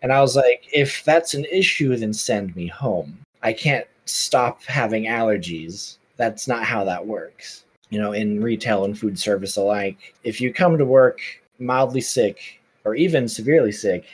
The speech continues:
in most cases, the management will give you a hard time for not being at maximum capacity, but then they won't send you home for being ill. It's something of a contradiction in every place I've worked at.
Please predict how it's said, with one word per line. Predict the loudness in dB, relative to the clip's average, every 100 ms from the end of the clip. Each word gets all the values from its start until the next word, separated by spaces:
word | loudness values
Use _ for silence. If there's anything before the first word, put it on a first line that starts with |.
| -6
in | -2
most | 2 2 2 0
cases, | 0 0 -2 -4
the | -4
management | -2 -2 -2 -2 -2 -4 -6
will | 0 2 2 0 -2 -6 -12 _
give | -2 4
you | 6 6
a | 6
hard | 2 2 0
time | -4 -2 -2 -4
for | -8 -6
not | -6 -6 -8
being | -6 -2 -2
at | -2
maximum | -4 -4 -6 -6
capacity, | -8 -10 -8 -6 -4 -2 -4 -8 _ _ _ 2
but | 2 4
then | 0 2
they | 4 4
won't | 4 2 2 2 0 -10 -14 -14
send | -6 0 2 2
you | -2
home | 0 2 2 0 -6
for | -8 0 0 0 -6 -12 -14 -4
being | -2 -2 -4
ill. | -4 -4 -6 -12 -14
It's | -12 0
something | 2 4 4 4
of | 4
a |
contradiction | 2 0 0 2 2 2 -2 -4 -6 -8 -12 _ -8
in | -2
every | 0 0 0
place | 2 4 2
I've | 0
worked | 0 -2 -2
at. | -8 -8